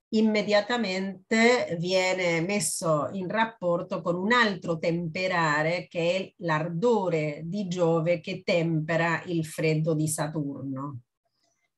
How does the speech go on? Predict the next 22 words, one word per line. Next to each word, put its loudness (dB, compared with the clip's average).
Allora, 8
dopo 0
aver 2
annunciato 2
che -6
ormai 0
sono -2
dentro -2
l'ultimo -2
pianeta, -2
al 0
verso -2
sedici, -2
eh, 0
Beatrice, -2
eh, -4
invita 0
Dante, 0
che -4
la -2
sta -2
guardando -2